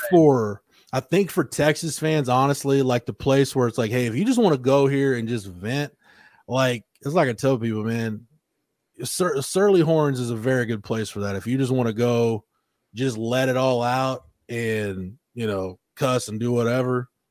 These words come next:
Speaker 2: then, uh, that's, you know, go have at it. And I, I don't have any problem with anybody that posted Surly Horns. I've, I don't really sur-, look over there anymore. I just kinda learned that, hey, for every positive thing you're gonna see, there's gonna be a couple posts you don't wanna see. So it's just kinda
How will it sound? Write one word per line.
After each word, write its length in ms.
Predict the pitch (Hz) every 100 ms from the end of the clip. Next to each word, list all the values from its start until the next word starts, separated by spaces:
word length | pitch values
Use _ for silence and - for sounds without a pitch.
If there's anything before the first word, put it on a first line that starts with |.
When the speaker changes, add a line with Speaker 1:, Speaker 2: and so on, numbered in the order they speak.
| _ -
Speaker 2:
then, 400 | 110 104 95 107 _ _ _ _ -
uh, 140 | - -
that's, 420 | 139 - - - _ _
you 120 | 123 107
know, 220 | 92 - _ _ _ _ _ -
go 200 | 120 147
have 260 | 151 156 147
at 200 | 147 110
it. 100 | 95
And 80 | 113
I, 240 | 135 123
I 40 | 165
don't 100 | 143
have 140 | 131
any 100 | 120
problem 280 | - 123 113
with 100 | 104
anybody 260 | 110 107 104
that 60 |
posted 360 | - 110 98 92
Surly 300 | 104 104 104
Horns. 260 | 104 104
I've, 200 | 110 113 - - _ _ -
I 80 | 123
don't 180 | 123
really 360 | 113 120 113 101 123 -
sur-, 300 | 117 110 110
look 280 | 110 113
over 240 | 113 113 110
there 340 | 110 110 110 _ _
anymore. 420 | 117 113 110 110 110
I 80 |
just 200 | 107 110
kinda 180 | - 110
learned 300 | 107 107 107
that, 100 | 98
hey, 320 | 113 113 104 -
for 140 | 113
every 260 | 117 110 113
positive 480 | - 110 117 117 107
thing 300 | 120 117 113
you're 120 | 113
gonna 200 | 113 113
see, 480 | - 117 117 113 104 98 _ _ _
there's 120 | 113 117
gonna 80 |
be 80 | 113
a 60 | 107
couple 280 | - 117 107
posts 320 | 120 117 -
you 80 | 107
don't 260 | 110 110
wanna 180 | 110 113
see. 220 | - 117
So 160 | 110 107
it's 100 | 101
just 200 | 107 -
kinda 280 | 107 98